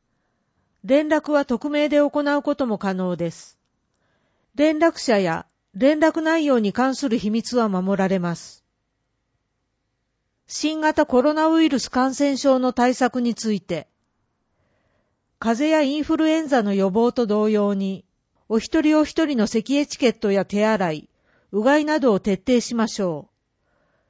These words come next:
新型コロナウイルス感染症の最新情報については、市のホームページや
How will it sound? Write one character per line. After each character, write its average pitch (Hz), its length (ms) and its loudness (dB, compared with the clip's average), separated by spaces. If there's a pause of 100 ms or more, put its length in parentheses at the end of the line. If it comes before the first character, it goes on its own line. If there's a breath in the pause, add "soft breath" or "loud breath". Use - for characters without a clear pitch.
新 311 300 -6
型 320 240 2
コ 302 120 2
ロ 302 120 0
ナ 311 160 -2
ウ 311 120 2
イ 302 40 2
ル 262 100 0
ス - 120 -10
感 262 260 0
染 285 200 0
症 262 220 0
の 254 120 -2
最 269 240 0
新 269 240 -6
情 277 200 4
報 240 160 2
に 190 160 -2
つ 220 160 -6
い 196 80 -4
て 175 140 -4
は、 151 240 -6 (420 soft breath)
市 - 220 -4
の 294 140 2
ホ 269 180 4
ー - 20 -2
ム 262 160 0
ペ 262 220 4
ー - 20 -2
ジ 180 180 -4
や 160 240 -4